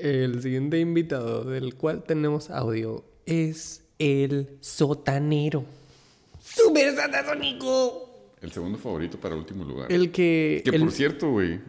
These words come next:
Speaker 1: ¿Qué?
Speaker 2: las votaciones durante el draft, antes de que hicieran el draft, creo que nadie dijo el Rodrigo.
Speaker 1: ¿Votaciones de qué, perdón?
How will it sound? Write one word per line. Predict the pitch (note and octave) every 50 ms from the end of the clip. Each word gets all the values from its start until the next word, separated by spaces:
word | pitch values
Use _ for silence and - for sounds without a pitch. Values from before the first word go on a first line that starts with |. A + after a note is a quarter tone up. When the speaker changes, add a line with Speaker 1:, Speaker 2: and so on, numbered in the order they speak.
| - -
Speaker 1:
¿Qué? | - - D3 C3+ A#2+ A2 - - - - - - - _ _ _
Speaker 2:
las | - G#2 F#2 F2
votaciones | F2+ F2+ F2+ F#2 F2+ D#2+ D#2+ E2 E2+ F#2 G#2 G#2+ A2+ A#2 - - - -
durante | F2+ F2+ F2 F2+ F2+ F#2 F#2 G2 F2+
el | E2 D2+
draft, | D#2+ E2+ G2+ A2+ A2+ - - - -
antes | - F2 E2+ F#2+ F#2 F2+
de | F#2+ F#2
que | - -
hicieran | - - D#2 F#2+ G2
el | D#2+ C#2 C2+
draft, | D2 D#2 F2+ A2 - - - - - - - - - - - - _ _ _ _ - -
creo | - G#2 G2+
que | C3+ C3
nadie | B2 B2+ C3 A#2
dijo | A2 A2 G#2 B2+
el | -
Rodrigo. | - F2 D2 C#2 C#2+ E2 E2+ E2+ - - - - - - _ _ _ _ _ _ _ _ _ _ _ _ _ _ _ _
Speaker 1:
¿Votaciones | F3 D#3+ E3 E3 D#3 C#3+ D3+ F3 E3+
de | D#3
qué, | C3+ E3 E3+
perdón? | G3+ G#3+ A#3+